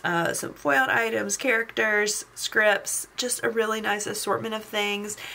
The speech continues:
and a lot of stuff that I know I'm gonna use and that I love. So, um, this month I definitely shop from a lot of my favorites, um, but I'm always looking for new shops, so please comment below. Let me know some of your favorite shops that you have not seen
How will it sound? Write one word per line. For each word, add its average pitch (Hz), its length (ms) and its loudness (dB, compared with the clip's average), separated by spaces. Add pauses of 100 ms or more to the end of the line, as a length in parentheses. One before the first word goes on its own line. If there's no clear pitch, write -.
(180)
and - 160 2
a 120 40 -4
lot 220 180 2
of 214 80 -4
stuff - 320 0
that - 160 -2
I - 80 -6
know 165 160 -2
I'm 175 100 -4
gonna 175 140 -2
use 180 580 2
and 185 200 -2
that 196 100 -2
I 165 80 2
love. - 340 0
So, - 220 0 (560)
um, 185 220 2
this 196 320 0
month 190 240 2
I 180 80 2
definitely 180 380 0
shop 175 300 0
from 175 320 -2
a 175 60 -2
lot 156 180 2
of 156 80 -8
my 156 120 -2
favorites, 175 720 0 (320)
um, 165 500 2 (300)
but 233 340 2
I'm 170 140 -4
always 170 340 4
looking 185 220 -4
for 226 100 -4
new 208 160 -2
shops, 185 440 0
so 160 300 2
please 185 360 -2
comment 220 260 -2
below. 196 300 2
Let 180 180 0
me 190 140 -2
know 170 120 0
some 170 200 -4
of 165 120 -4
your 233 160 0
favorite - 360 0
shops 196 320 0
that 185 160 -4
you 190 60 0
have 175 120 -2
not 170 240 -2
seen 180 480 -2